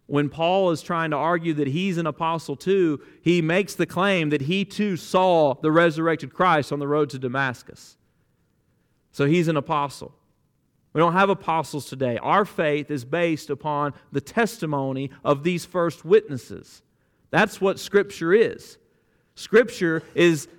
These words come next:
the testimony of the apostles, those who saw. So our faith rests on authority.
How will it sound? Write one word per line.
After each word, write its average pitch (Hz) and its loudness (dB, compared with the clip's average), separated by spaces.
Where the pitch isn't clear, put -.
the 160 2
testimony 151 -2
of 202 2
the 185 2
apostles, 170 -2
those 185 2
who 165 -6
saw. 143 -2
So 170 0
our 220 4
faith 180 0
rests 185 0
on 175 2
authority. 196 2